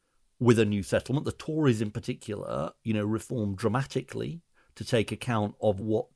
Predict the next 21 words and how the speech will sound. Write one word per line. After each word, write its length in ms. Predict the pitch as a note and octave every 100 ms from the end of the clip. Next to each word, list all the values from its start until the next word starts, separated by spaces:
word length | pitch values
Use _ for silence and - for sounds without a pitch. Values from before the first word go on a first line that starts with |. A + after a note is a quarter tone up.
| -
uh, 220 | G#2+ G2 - - - -
the 100 | A#2
Labour 280 | G#2+ G#2
government 360 | G2 G#2+ G2 G#2
had 120 | G2
brought 260 | G#2 G2 -
in, 400 | G2+ - D3 - _ -
uh, 300 | G#2 F#2+ -
and 140 | G2+
the 40 | F#2+
changes 480 | - B2 A#2 G2 G2
that 240 | G2 G#2
the 60 | G2+
Labour 240 | G2+ G2+
government 320 | G2+ G2 G2
had 140 | F#2 G2
brought. 240 | G#2 G2+
And 80 | A2
they 80 | G#2+
kind 180 | G#2
of, 80 | A#2